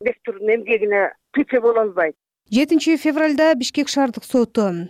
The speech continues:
Speaker 2: бийлик басып алуу аракети менен айыпталган Бектур Асановду менен Кубанычбек Кадыровду он эки жылдан,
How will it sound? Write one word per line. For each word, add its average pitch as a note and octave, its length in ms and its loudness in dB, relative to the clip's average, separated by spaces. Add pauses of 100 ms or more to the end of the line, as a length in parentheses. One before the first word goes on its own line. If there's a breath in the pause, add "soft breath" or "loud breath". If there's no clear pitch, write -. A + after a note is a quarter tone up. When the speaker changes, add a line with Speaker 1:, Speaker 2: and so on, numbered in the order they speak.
Speaker 2:
бийлик B3 300 2
басып B3+ 300 2
алуу A#3+ 160 4
аракети A#3 360 0
менен A3+ 240 2
айыпталган A3+ 640 0
Бектур A3 320 -2
Асановду G#3+ 460 0
менен G#3 380 0
Кубанычбек G#3+ 580 -4
Кадыровду A3+ 560 0
он A3 180 2
эки A3 120 -4
жылдан, A3 420 0